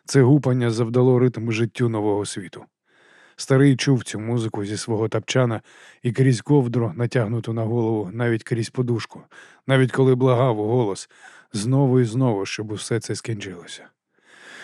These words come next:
Гупання в коридорі змінилося криками. Вокер скорчився, притиснув коліна до грудей, міркуючи, котра година. А раптом уже ранок, і треба вставати. На коротку мить запала тиша.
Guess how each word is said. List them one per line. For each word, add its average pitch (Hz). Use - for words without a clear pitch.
Гупання 131
в 113
коридорі 117
змінилося 123
криками. 95
Вокер 113
скорчився, 123
притиснув 113
коліна 113
до 110
грудей, 117
міркуючи, 120
котра 117
година. 104
А 123
раптом 127
уже 120
ранок, 123
і 113
треба 113
вставати. 113
На 131
коротку 120
мить 127
запала 110
тиша. -